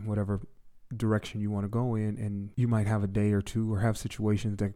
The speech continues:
arise and slow you down and hinder your, your consistency, and, and then that starts to wane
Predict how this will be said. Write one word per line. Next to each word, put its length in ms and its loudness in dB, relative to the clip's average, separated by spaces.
arise 480 2
and 160 -4
slow 240 0
you 160 2
down 400 2
and 140 -2
hinder 260 0
your, 400 0
your 140 0
consistency, 760 -2
and, 200 -4
and 220 -4
then 140 0
that 240 -2
starts 360 -4
to 140 -2
wane 380 -2